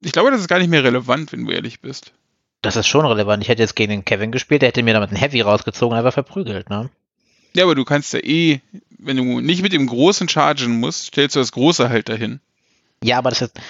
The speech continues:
Speaker 2: aber du kannst es ja rausziehen, um trotzdem Threat zu gewinnen für deine anderen Sachen, ne?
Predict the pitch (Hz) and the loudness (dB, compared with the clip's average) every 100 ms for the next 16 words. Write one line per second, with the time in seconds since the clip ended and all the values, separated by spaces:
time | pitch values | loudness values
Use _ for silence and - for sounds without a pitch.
0 | - - 120 - 139 - - 120 117 139 | -10 -4 -2 -2 -4 0 0 2 2 0
1 | - 143 127 131 - 123 117 110 - 110 | -2 -4 -2 -2 -4 -2 -2 -2 -2 -4
2 | 104 107 107 104 113 107 104 104 104 98 | 0 0 -2 -6 -2 0 2 0 -2 -2
3 | 95 - - 110 156 | -4 -6 -8 -6 -6